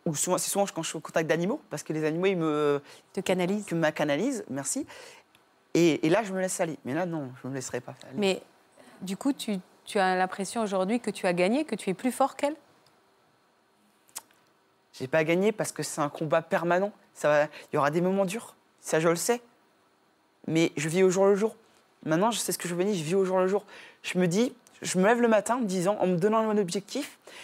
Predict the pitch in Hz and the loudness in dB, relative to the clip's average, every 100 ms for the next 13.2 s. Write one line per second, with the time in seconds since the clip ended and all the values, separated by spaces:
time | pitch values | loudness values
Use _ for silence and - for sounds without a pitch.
0 | - - 175 190 240 302 - _ - - | -12 0 2 4 2 0 -4 _ -4 0
1 | 185 - 151 - - 175 196 180 240 185 | 0 0 -6 -4 -2 0 0 2 4 4
2 | 160 - 165 190 185 185 196 196 196 240 | 2 0 -2 0 0 -6 -2 0 2 0
3 | 190 - - - - 165 214 240 233 226 | 0 -4 -20 -10 -4 2 2 4 2 4
4 | 247 269 - - 190 202 190 202 202 196 | 2 -2 -8 -4 0 0 0 2 4 4
5 | 202 202 - - - - - 214 208 214 | 2 -4 -8 -12 -8 -4 -2 -2 2 4
6 | 214 214 202 - 269 - _ - - - | 4 2 0 2 0 -2 _ -20 -20 -2
7 | 202 196 208 247 254 170 185 - 214 214 | 2 4 4 6 6 4 0 0 0 2
8 | 214 190 - 185 175 165 - 233 - _ | 2 0 0 0 0 0 0 0 -4 _
9 | _ _ _ - 175 - - - 196 196 | _ _ _ -4 -4 -2 -6 -2 2 2
10 | 180 - 247 247 233 240 285 254 - 185 | 0 0 2 4 6 6 4 0 -8 -2
11 | 190 196 180 180 170 170 - - _ - | -2 0 0 2 2 2 -4 -20 _ -14
12 | - 160 175 185 202 160 165 165 151 160 | -8 -2 0 2 0 0 0 0 2 4
13 | 160 156 | 4 4